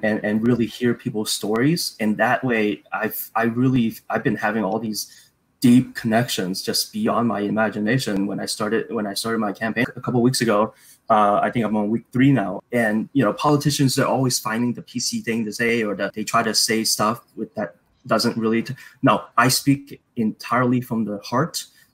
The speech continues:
I am unfiltered. Um, I think I'm really shaking things up in the political system. Really, I am. The,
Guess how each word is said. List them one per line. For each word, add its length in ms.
I 120
am 140
unfiltered. 840
Um, 140
I 100
think 220
I'm 180
really 400
shaking 520
things 260
up 200
in 80
the 80
political 420
system. 500
Really, 240
I 140
am. 240
The, 160